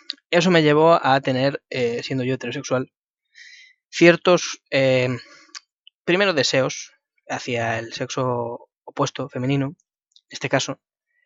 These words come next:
y eso, por suerte o por desgracia, me llevó a ciertos encuentros con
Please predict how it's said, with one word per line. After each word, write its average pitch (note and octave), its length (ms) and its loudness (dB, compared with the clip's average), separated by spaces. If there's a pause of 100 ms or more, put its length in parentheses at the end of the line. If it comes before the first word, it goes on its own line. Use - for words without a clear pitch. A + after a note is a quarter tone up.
(540)
y F3 300 6
eso, D#3 500 0
por C3 160 -8
suerte D#3 200 0
o - 20 6
por D3 120 2
desgracia, C#3 320 2
me C#3+ 80 0
llevó C3+ 180 0
a C#3+ 40 2
ciertos D3 340 -4
encuentros C#3 560 -4 (840)
con B2+ 260 -2